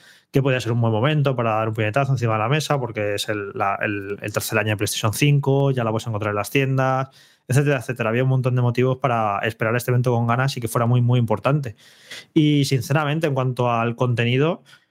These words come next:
pues, eh, no se diferenció de un State of Play. O sea, eh, se diferen-, se diferenció en la duración, porque duró más, duró una hora y pico.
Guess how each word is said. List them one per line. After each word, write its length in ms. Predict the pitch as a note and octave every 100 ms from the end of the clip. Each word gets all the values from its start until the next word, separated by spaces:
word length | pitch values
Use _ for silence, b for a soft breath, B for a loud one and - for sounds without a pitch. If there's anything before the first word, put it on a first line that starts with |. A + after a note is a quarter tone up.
| b b _ _
pues, 680 | - D3+ C#3+ C3+ C3 B2+ -
eh, 240 | - C3 A#2+
no 100 | A#2
se 120 | -
diferenció 720 | D3 D3 D3+ B2+ - D3+ D#3+
de 260 | E3 C#3 C3
un 140 | C3+
State 240 | D#3 D3 B2
of 80 | -
Play. 260 | D#3 F#3
O 60 | -
sea, 280 | C3+ B2 -
eh, 540 | B2 B2 A#2+ A#2 A#2 -
se 220 | A#2+ B2
diferen-, 420 | A#2 A#2 A#2+ B2+ -
se 160 | - A#2+
diferenció 460 | A#2 A#2 A2 -
en 80 | D3
la 80 | D#3+
duración, 540 | E3 C3 - D#3 C#3 - -
porque 200 | G#2+ A2
duró 220 | G#2+ A#2
más, 340 | A#2+ B2+ -
duró 220 | A2+ A2 G#2+
una 140 | A2+
hora 120 | A2+
y 60 | G2
pico. 340 | - A#2 A2+